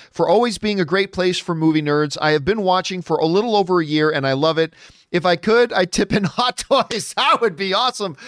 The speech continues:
By the way, Mom Jeans tipped in, like, twenty-five dollars. Thank you so much for supporting our channel. Listen, it's always so nice, and it's always so heartwarming when somebody wants to write in just to say something kind and, and encouraging.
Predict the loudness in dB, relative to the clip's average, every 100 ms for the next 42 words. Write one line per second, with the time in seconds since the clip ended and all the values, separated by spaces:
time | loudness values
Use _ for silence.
0 | -14 -2 0 2 0 -2 -6 -8 -2 0
1 | 0 0 -4 -4 -4 -6 -2 -2 -2 -4
2 | -4 -2 -2 -2 -4 -6 -10 -8 -8 -4
3 | -2 -2 -4 -10 -4 -2 -2 -4 -6 -8
4 | -8 -10 -14 -10 -6 -2 -2 -4 0 2
5 | 2 -2 -8 _ _ _ _ -10 -6 0
6 | 0 0 0 0 -4 -6 -2 -2 0 -2
7 | -2 0 0 0 0 -4 -4 -2 -2 0
8 | -2 -4 -4 0 0 0 -4 -6 -4 -4
9 | -4 -10 -8 -4 -4 -4 -10 -20 _ -4
10 | -2 -2 -4 -4 -6 -4 -2 0 -2 -2
11 | -6 -6 -8 -8 -6 -2 0 0 -6